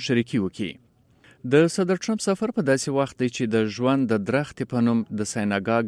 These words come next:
غړي به د تیرې شنبې دروازې په ډزو کې د وژل سوو کسانو د جنازې مراسم ترسره کوي.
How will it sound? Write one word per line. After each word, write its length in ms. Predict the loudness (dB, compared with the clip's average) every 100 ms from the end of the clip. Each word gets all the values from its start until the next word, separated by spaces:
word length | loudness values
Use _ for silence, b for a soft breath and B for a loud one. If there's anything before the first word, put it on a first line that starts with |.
| 0
غړي 180 | 2 2 2
به 80 | 0 B B B 0
د 160 | 0 0
تیرې 260 | -2 0 0 0
شنبې 500 | 0 2 2 0 0
دروازې 340 | 0 0 -2 -4
په 60 | -2
ډزو 260 | -2 -2 -2
کې 80 | 0 0
د 120 | 0
وژل 320 | 0 0 -2 -2
سوو 220 | -2 -2
کسانو 380 | -2 0 -2 0
د 120 | -2
جنازې 560 | -2 -2 0 0 0 -2
مراسم 440 | -2 -2 -2 -4 -4
ترسره 340 | -6 -6 -6
کوي. 240 | -6 -8